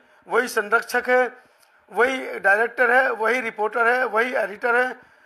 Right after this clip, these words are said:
मतलब one man army सिर्फ मनोज अंतानी है। मनोज अंतानी के अलावा समता आवाज़ टीवी में अगर कोई दिल से सहयोग कर रहा है, तो मनोज अंतानी की wife अर्चना अंतानी और पन्द्रह वर्षीय मेरा बड़ा बेटा रणवीर अंतानी,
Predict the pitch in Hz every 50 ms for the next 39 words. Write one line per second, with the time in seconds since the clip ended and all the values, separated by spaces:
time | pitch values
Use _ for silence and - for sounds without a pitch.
0 | _ _ - 202 233 226 285 269 - 294 320 - - - _ - _ _ - 202
1 | 165 233 262 262 254 262 269 262 262 240 240 240 247 247 269 269 269 285 - -
2 | - 269 220 220 220 220 233 240 247 233 226 - 233 233 233 233 226 247 262 254
3 | - - - - - - - - - 190 208 233 262 262 240 226 214 240 226 226
4 | 233 220 220 214 233 247 240 - 220 220 202 233 214 214 220 214 214 220 214 214
5 | 220 240 254 233 247 - - - - - - - 220 214 233 254 - 254 254 247
6 | - - _ - 170 214 247 254 226 277 262 - - 220 220 226 233 233 - 220
7 | 202 208 202 202 220 254 262 262 - - - _ - _ - 240 202 214 226 240
8 | 240 226 220 226 226 226 233 214 226 196 220 233 233 196 - 226 202 196 240 233
9 | 233 226 214 233 226 226 240 254 220 - _ _ _ _ - 247 220 226 233 220
10 | - 240 226 226 233 247 247 240 226 220 220 - 226 226 233 220 220 226 226 202
11 | 214 226 233 214 220 214 214 233 247 277 285 - - _ _ _ _ _ _ _
12 | _ _ _ _ _ - - 208 220 233 247 254 240 220 196 - 202 180 170 160
13 | 151